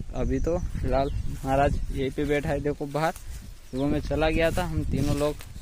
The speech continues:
सोच में पड़ गए थे कि गया कहाँ, फिर खेत में मिल गया भाई साहब जल्दी, अ, पन्द्रह बीस मिनट में मिल गया। तो अच्छी बात है, अगर ज़्यादा time लगता या फिर ज़्यादा दूरी पे जाता तो समस्या आने वाली थी, लेकिन बाहर ही थे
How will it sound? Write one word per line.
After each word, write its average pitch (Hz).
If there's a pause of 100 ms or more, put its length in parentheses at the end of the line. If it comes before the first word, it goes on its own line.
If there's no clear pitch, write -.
(180)
सोच 131
में 151
पड़ 151
गए 151
थे 160
कि 156
गया 139
कहाँ, 170 (520)
फिर -
खेत 131
में 135
मिल 139
गया 160
भाई 160
साहब 175
जल्दी, 135
अ, -
पन्द्रह 127
बीस 135
मिनट 143
में 143
मिल 139
गया। 170 (320)
तो 117
अच्छी 123
बात 143
है, 156
अगर 143
ज़्यादा 131
time 147
लगता 147 (420)
या 123
फिर 131
ज़्यादा 131
दूरी 147
पे 156
जाता 165 (340)
तो 131
समस्या 131
आने 131
वाली 160
थी, 190
लेकिन 147 (640)
बाहर 135
ही 165
थे 202